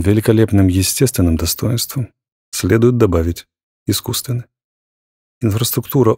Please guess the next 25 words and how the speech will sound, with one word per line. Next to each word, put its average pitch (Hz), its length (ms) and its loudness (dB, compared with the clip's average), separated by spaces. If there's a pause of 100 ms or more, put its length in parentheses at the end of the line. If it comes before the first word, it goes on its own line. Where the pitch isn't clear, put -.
отдыха 98 480 2
и 92 40 2
развлечений 95 520 0
на 92 100 0
планете 113 440 0
не 101 400 2
имела 107 320 2
себе 90 280 -2
равных. 110 440 -6 (800)
Такое 107 340 2
впечатление, 98 840 2
будто 98 400 0
бы 92 220 4
большинство 95 460 0
гражданских 98 560 0
подвязались 95 640 0
на 92 140 2
двух 95 300 -4
работах. 101 540 -6 (840)
Кочуя 101 640 0 (320)
из 92 160 0
дневной 101 320 4
смены 92 280 2
в 87 40 2
ночную, 101 480 0